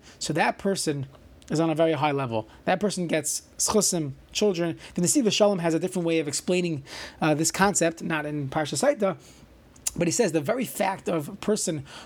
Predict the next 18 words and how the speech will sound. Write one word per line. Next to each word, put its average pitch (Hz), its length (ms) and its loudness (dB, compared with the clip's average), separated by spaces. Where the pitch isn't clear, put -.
who 220 160 -2
is 294 180 2
in 233 80 0
a 196 40 -2
situation, 156 640 -2
wherever 277 260 0
you 240 160 4
are 208 140 2
in 185 60 -2
life, 135 280 -2
and 160 100 0
you 160 60 2
have 165 280 0
a 156 120 -2
challenge 175 440 2
of 143 140 0
Shmir 147 280 -2
Sinayim, 143 680 -2